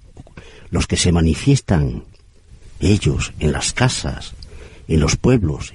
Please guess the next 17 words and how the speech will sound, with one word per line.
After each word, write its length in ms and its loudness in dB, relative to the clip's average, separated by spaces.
en, 380 2
en, 200 0
en, 440 2
en 100 2
los 160 2
pantanos, 720 2
en 80 0
las 180 -2
carreteras 580 2
que 100 -2
la, 180 -2
tanta 320 0
gente 340 2
ve 80 4
en 80 4
el 80 4
mundo, 420 4